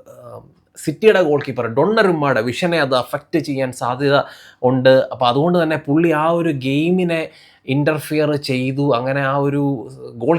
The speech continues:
കീപ്പറിന് അങ്ങനത്തെ ഒരു അവസരം, സേവ് ചെയ്യാനുള്ള ഒരു അവസരം പുള്ളി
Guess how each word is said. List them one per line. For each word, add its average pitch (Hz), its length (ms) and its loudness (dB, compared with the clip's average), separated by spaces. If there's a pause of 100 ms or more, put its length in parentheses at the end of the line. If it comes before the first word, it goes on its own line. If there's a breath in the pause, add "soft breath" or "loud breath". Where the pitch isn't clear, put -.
കീപ്പറിന് 147 460 -2
അങ്ങനത്തെ 147 320 -4
ഒരു 135 120 -2
അവസരം, 143 380 -4 (340)
സേവ് 165 360 0
ചെയ്യാനുള്ള 143 420 -2
ഒരു 127 120 0
അവസരം 139 400 -4
പുള്ളി 127 240 -2